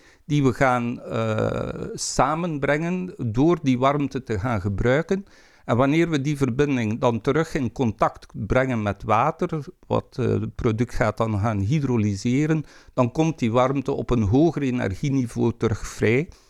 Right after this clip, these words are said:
En dus die energie kunnen we dan terug nuttig gebruiken in de industrie om bijvoorbeeld stoom te maken.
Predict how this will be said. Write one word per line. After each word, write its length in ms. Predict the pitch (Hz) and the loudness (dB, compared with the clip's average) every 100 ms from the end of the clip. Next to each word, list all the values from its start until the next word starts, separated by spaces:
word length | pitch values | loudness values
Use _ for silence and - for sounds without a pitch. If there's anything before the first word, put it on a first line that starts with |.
| - | -14
En 200 | - 120 | 0 2
dus 260 | 110 107 104 | 2 2 0
die 240 | 139 170 | 0 2
energie 440 | 143 127 101 - 139 | 2 2 0 -2 -2
kunnen 260 | - 131 | -2 0
we 100 | 117 | 0
dan 280 | 113 117 120 | 0 0 0
terug 360 | - 117 123 - | 2 2 0 0
nuttig 400 | 117 127 - - | 2 2 -2 -6
gebruiken 640 | 110 98 110 123 139 120 - _ - | -4 2 2 2 0 -4 -10 _ 0
in 160 | 135 | 2
de 120 | 123 | 4
industrie 640 | 120 110 104 - 123 135 131 | 2 0 -2 -4 0 2 4
om 100 | 117 | 4
bijvoorbeeld 560 | 101 113 110 110 104 | 2 0 0 0 0
stoom 480 | - - 127 104 98 | -4 0 2 2 -2
te 80 | - | -6
maken. 360 | 95 92 - | -6 -6 -10